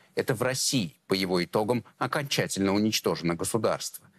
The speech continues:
И это Россию он привел к полному моральному разложению,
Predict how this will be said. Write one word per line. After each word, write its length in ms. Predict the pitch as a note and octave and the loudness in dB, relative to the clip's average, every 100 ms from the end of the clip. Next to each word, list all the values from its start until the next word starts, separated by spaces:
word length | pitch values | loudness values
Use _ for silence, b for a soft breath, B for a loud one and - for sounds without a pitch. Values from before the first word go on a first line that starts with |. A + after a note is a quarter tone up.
| b b | b b
И 100 | C#3 | 2
это 200 | C#3 C#3+ | 2 0
Россию 460 | D3 C#3 D#3+ G2 F2 | 0 0 2 2 2
он 100 | F#2 | 2
привел 320 | G2+ F#2+ G#2 | 2 2 0
к 160 | - | -2
полному 420 | - G#2+ G#2+ A2 A2+ | 0 2 4 4 2
моральному 540 | A2 G#2 F#2 F#2 G2 | 2 2 0 0 2
разложению, 680 | G2+ A2+ A#2+ A#2+ A#2 D#2+ - | 2 2 0 2 0 -2 -8